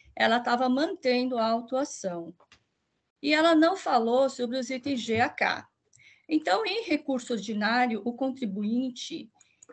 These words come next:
é, alegou a nulidade da decisão de primeira instância. Então, ela retornou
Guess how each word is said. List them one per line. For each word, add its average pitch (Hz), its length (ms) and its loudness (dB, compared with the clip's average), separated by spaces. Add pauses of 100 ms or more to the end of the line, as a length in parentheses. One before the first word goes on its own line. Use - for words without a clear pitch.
é, 214 260 4
alegou 240 340 4
a 269 80 4
nulidade 247 680 2
da 247 120 2
decisão 247 920 2
de 240 140 -2
primeira 269 340 0
instância. 202 600 -2
Então, 220 280 -4
ela 294 160 2
retornou 262 1040 2